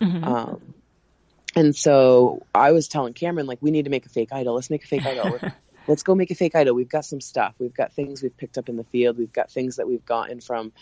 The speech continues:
Speaker 2: you know, like, the toothbrushes and stuff. Like, we can make a fake idol that will, so she can flash it to them." Well, we didn't have enough time. It was like, "No, this is gonna happen right now. You guys are going away. You're gonna go brush your teeth and put on deodorant and go away."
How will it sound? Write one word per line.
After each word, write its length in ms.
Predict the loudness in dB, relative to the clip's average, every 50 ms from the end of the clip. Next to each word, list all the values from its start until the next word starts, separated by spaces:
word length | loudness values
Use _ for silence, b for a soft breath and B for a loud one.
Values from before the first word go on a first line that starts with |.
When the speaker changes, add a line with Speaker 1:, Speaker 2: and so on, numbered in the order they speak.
| b b b b b b
Speaker 2:
you 100 | b -2
know, 200 | -2 0 0 0
like, 180 | -2 -2 -4 _
the 80 | -8
toothbrushes 580 | -6 -2 -2 -2 0 0 -2 -2 -4 -8 -8 -8
and 80 | -8 -6
stuff. 240 | -4 -4 -2 -2
Like, 140 | -4 -4 -2
we 100 | -2 -2
can 180 | 0 0 -2 0
make 220 | 0 -2 -2 -4
a 60 | -6
fake 240 | -4 -2 -2 -2 -2 -2 0
idol 380 | 0 2 2 2 0 0 -2 -2
that 400 | -2 -2 0 0 0 -2 -4 -4
will, 400 | -4 -2 -2 0 -2 -2 -4 -6 _ _ _ _ _ _ _ -10
so 160 | -6 -4 -4
she 200 | -4 -4 -4 -6
can 140 | -4 -6 -4
flash 400 | 0 0 2 2 0 -2 -4 -6
it 100 | -6 -8
to 100 | -8 -8
them." 200 | -8 -10 -10 -12 -16 B B B B B B B
Well, 180 | 4 6 8
we 120 | 8 8 6
didn't 180 | 6 2 -4
have 140 | -6 -8 -8
enough 180 | -8 -8 -12 -12
time. 420 | -10 -6 -4 -4 -4 -4 -6 -8
It 100 | -8 -8 -8
was 140 | -8 -6 -4
like, 200 | -4 -4 -4 -4
"No, 360 | -2 -2 0 0 -2 -4 -6 _ b b b b b
this 180 | b 0 0 0
is 120 | -4 -4
gonna 180 | -2 -2 -2 -2
happen 400 | -2 -2 -2 -2 -2 -2 -4 -4
right 200 | -4 -4 -4 -4
now. 220 | -2 0 0 2 2
You 180 | 2 0 0 2
guys 220 | 2 2 2 0 -2
are 20 |
going 300 | -4 -4 -4 -4 -4 -4
away. 540 | -2 0 2 2 4 4 4 2 2 0 -2 -4 -2
You're 160 | 0 0 2
gonna 160 | 0 0 -2
go 140 | -2 -2 -2
brush 280 | 0 0 -2 -2 -2 -6
your 80 | -2
teeth 420 | 2 4 4 6 6 4 4 2 2
and 160 | 0 0 2
put 120 | 2 2
on 140 | 2 0 0
deodorant 420 | 2 2 2 4 2 0 -2 -4 -8
and 100 | -8 -4
go 140 | -2 -2 0
away." 380 | 0 0 0 0 0 0 -4